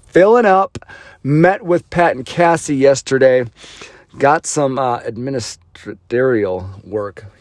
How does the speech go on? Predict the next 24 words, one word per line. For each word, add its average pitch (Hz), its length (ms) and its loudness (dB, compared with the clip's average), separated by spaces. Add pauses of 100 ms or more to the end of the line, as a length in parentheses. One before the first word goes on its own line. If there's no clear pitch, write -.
(140)
Kinda 98 180 -10
handed 101 220 -10
off 95 180 -10
to 87 80 -16
Cassie 92 420 -10
some, 90 220 -14
uh, 87 220 -16
some 92 200 -18
data 95 280 -10
entry. 90 320 -16 (840)
She - 200 -12
thinks 107 260 -8
it - 120 -12
won't 101 180 -8
be 107 100 -12
too - 160 -12
bad. 104 320 -2 (1600)
It 247 60 -8
really 202 220 -4
sucks - 480 -6
'cause 135 140 -8
she's 131 180 -10
got 127 180 0
this - 200 -12